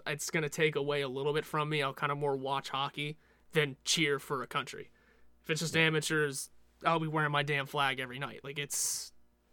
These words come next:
Speaker 1: how it is. That's just my opinion on it, and if it's wrong, I get it. I,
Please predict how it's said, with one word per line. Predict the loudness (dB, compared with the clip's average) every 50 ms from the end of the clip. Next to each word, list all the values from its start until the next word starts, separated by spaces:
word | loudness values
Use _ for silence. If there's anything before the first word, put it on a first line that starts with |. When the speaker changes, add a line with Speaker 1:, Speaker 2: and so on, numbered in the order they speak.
| -20 -20 -20 _ -20 -20 -16 -12 -2
Speaker 1:
how | 0 0 0 0
it | -4
is. | -6 -8 -8 -10 -12 -12 -14 -14 -2
That's | 4 4 4 4 6
just | 4 4 6
my | 8 8 8 8
opinion | 6 4 4 2 4 4
on | 4 4 4
it, | 6 4
and | 4 4 2 0 -2 -2
if | -2 -2 4 4
it's | 4 4 4
wrong, | 0 2 2 2 2 0
I | -2 -4
get | -6 -6 -8 -8
it. | -8 -6 _
I, | 2 2 2 2